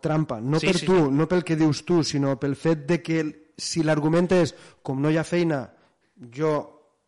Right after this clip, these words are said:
Speaker 1: he de fer el que siga per a, per a crear-me-la jo", pot ser trampa perquè hi ha gent que pot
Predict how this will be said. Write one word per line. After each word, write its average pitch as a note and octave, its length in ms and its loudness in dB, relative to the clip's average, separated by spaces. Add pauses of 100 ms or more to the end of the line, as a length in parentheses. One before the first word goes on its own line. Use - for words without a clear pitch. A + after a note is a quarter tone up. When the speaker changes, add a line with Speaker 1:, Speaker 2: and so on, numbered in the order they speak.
(180)
Speaker 1:
he C#3+ 100 -8
de D3+ 120 -2
fer D3+ 140 2
el D3+ 120 0
que D3 80 0
siga D#3 240 0
per C3+ 140 -4
a, B2 180 -6
per - 320 -6
a D3 100 -2
crear-me-la D#3 600 2
jo", E3 300 0 (420)
pot D#3 160 -4
ser D#3+ 240 -2
trampa D#3+ 340 -2
perquè C#3+ 480 -2 (300)
hi D3+ 160 0
ha D#3+ 80 0
gent F3 260 2
que D3+ 300 0 (400)
pot D3+ 160 0